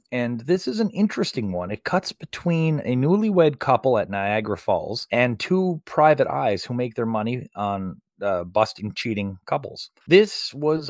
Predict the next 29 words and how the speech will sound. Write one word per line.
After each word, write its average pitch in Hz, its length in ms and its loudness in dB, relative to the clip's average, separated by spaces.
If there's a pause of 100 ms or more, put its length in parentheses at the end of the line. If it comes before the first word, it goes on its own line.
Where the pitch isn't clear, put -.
okay. 196 500 -2
This - 200 -8
wasn't 185 260 0
bad. 123 260 2
I 110 100 -4
like 127 200 0
this. 107 180 -12
This 147 140 -12
was 151 120 -4
better 165 360 2
than 143 360 -4
Weiss's 123 420 -2
last 117 420 -4
few. 180 380 -2 (260)
Still 151 300 0
not 160 160 2
his 101 100 -4
best. 107 540 -2 (280)
The, 120 360 -2
uh, 104 280 2
the 101 120 -6
private 131 420 2
eyes 117 300 2
end 113 320 -6
their 110 160 -2
segment 123 680 -4 (140)
introducing 127 540 0
a 104 100 0
stuffed - 560 2